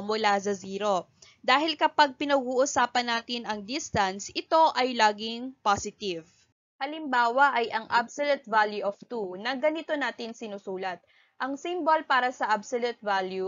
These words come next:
ay dalawang vertical lines kung saan nasa gitna nito ang given number. Inilalarawan nito ang distance ng positive two mula sa zero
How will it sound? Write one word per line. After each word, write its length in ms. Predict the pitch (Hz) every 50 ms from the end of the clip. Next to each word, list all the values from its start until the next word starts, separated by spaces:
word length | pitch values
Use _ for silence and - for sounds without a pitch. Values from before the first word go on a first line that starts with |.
| 185 -
ay 160 | - 285 302
dalawang 480 | 262 311 302 311 302 294 285 277 240
vertical 480 | 202 208 208 208 208 - 226 - 226 214
lines 400 | 202 190 185 185 196 202 - -
kung 240 | - 285 302 311 311
saan 480 | - - - - 233 254 254 262 262
nasa 320 | 254 247 254 - - 247 226
gitna 320 | 220 233 - - 226 214
nito 400 | 208 208 214 208 _ 202 196 190
ang 240 | - - 214 220 202
given 320 | 196 214 214 185 196 202
number. 480 | 190 175 170 175 175 170 180 175 165 160 - _ _ _ _ _ _ _ _ _ _ _ _ _ _ _ _ _ -
Inilalarawan 960 | 254 254 254 262 262 262 269 285 320 330 339 339 320 311 311 320 320 320 320
nito 240 | 330 - - 285 269 277 277
ang 320 | - 240 233 233 226 208
distance 640 | 254 269 269 - - - 247 233 233 240 233 - -
ng 320 | 220 208 202 202 202 196
positive 640 | - - 269 294 294 349 311 - 349 339 349 285 - - -
two 240 | 277 277 277 277 269
mula 480 | 254 240 233 226 220 214 208 208 208
sa 160 | 233 226 214
zero 640 | 202 262 294 320 311 - - 254 214 202 196 196 202